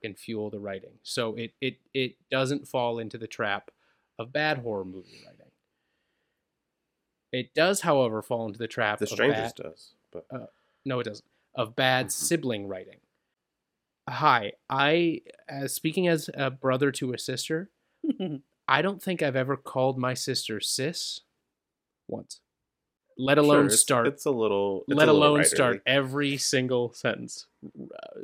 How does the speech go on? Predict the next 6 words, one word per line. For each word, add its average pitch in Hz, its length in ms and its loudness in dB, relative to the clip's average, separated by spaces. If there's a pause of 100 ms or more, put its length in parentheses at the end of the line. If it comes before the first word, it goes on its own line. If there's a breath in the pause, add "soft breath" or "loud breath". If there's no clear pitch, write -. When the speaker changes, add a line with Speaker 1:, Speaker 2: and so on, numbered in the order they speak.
(340)
Speaker 1:
writers 151 320 4
everywhere. 139 360 2 (1900)
Exit. - 320 -4 (520)
Um, 135 380 0
Speaker 2:
That's 135 120 -10
fine. - 140 -18